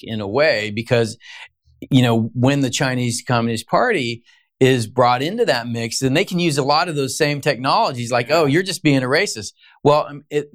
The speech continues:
that, and that stuff has already kind of been, you know, planted in there. And so it isn't, it is, um,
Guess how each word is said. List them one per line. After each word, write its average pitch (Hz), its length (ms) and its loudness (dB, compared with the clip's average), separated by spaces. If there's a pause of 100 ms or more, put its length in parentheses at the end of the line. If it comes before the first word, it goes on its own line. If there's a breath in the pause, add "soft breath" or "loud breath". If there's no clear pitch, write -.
that, 151 180 2
and 147 140 0
that 160 160 -2
stuff 151 280 0
has 131 120 -6
already 143 260 2
kind 127 220 -4
of 110 100 -6
been, 117 400 -4
you 107 120 -6
know, 104 140 -8
planted 120 540 -2
in 123 140 -4
there. 90 220 -8
And 104 120 -10
so 123 420 0 (360 loud breath)
it 131 160 4
isn't, 143 420 0
it 123 140 -4
is, 135 320 0
um, 110 480 -2